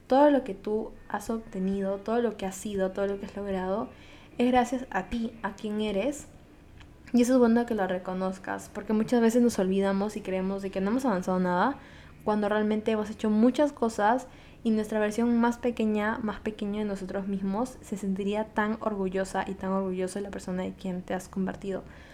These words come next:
Porque esto lo decía en un episodio de uno, uno, episodio no, en uno de los reels que subí hace como unas semanas, donde hablaba acerca de que, al final de cuentas,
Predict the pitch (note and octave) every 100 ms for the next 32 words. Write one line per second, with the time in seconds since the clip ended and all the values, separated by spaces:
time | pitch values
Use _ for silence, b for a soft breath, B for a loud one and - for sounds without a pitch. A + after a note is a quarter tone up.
0 | B - - A#3 B3+ D4 D4 C#4 G3 G3
1 | G#3 G#3+ G#3+ G#3+ F#3+ G3 G3+ G3+ F3+ F3
2 | - G3+ G3+ G#3 G3+ - G#3+ G3+ F#3+ F#3+
3 | - A#3 A#3 F3+ G3 - G#3+ G#3+ A#3+ A#3
4 | G3 G3 F#3+ - A3 F#3+ F#3+ F#3+ - F#3+
5 | G3+ G3 F#3 F3+ F#3+ F3+ E3+ F3+ C#4+ -
6 | B B B B B A3+ A#3+ A#3+ C4 D4
7 | D4 D4 D#4 D4+ C4 - F#3+ F#3 - -
8 | - - A#3 A3+ A#3+ A#3+ B3 B3+ B3+ A#3+
9 | B3 C#4 C#4+